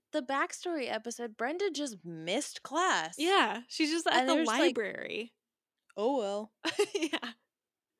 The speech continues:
Speaker 1: That's it. Like, nobody ever punishes them for skipping out.
Speaker 2: I know. It's just
Speaker 1: Like
Speaker 2: it's just, I mean, I, I remember my mom talking about, like, when she was in high school,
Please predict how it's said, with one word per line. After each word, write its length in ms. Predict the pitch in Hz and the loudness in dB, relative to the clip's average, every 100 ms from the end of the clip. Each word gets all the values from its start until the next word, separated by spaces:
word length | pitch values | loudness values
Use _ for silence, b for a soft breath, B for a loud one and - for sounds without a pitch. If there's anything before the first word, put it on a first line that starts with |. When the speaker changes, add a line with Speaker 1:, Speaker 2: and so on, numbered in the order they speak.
| _ | _
Speaker 1:
That's 300 | - 151 208 | -8 -8 -6
it. 240 | 185 180 - | -6 -6 -4
Like, 200 | 208 208 | -6 -6
nobody 840 | 214 226 233 254 254 233 262 254 | -6 -4 2 2 2 2 0 -2
ever 360 | - 208 202 214 | 2 2 2 -2
punishes 600 | 190 196 190 202 202 196 | -2 -4 -2 -4 -4 -4
them 240 | 190 165 175 | -4 -4 -6
for 140 | 180 | -8
skipping 480 | 170 180 170 165 156 | -6 -6 -6 -8 -12
out. 340 | 147 - - _ - | -12 -10 -12 _ -6
Speaker 2:
I 140 | 254 | -4
know. 180 | 262 202 | -2 -2
It's 240 | - 285 | -2 -2
just 280 | - 320 - - | -2 -6 -6 0
Speaker 1:
Like 260 | 339 349 - _ | 0 0 -10 _
Speaker 2:
it's 220 | - 285 - | -2 -2 -2
just, 200 | 285 - | -6 -4
I 100 | 277 | -2
mean, 140 | 302 302 | 0 2
I, 140 | 294 | 2
I 160 | - 262 | 2 2
remember 340 | 285 254 240 | 2 0 -2
my 160 | 247 220 | -4 -4
mom 280 | 202 190 196 | -4 -4 -6
talking 360 | 202 202 208 196 | -8 -8 -8 -8
about, 220 | 196 196 | -8 -8
like, 160 | 202 | -10
when 160 | 196 196 | -10 -12
she 140 | 202 | -8
was 120 | 214 214 | -8 -8
in 60 | |
high 160 | 226 214 | -6 -6
school, 400 | 220 - 233 233 | -8 -6 -6 -6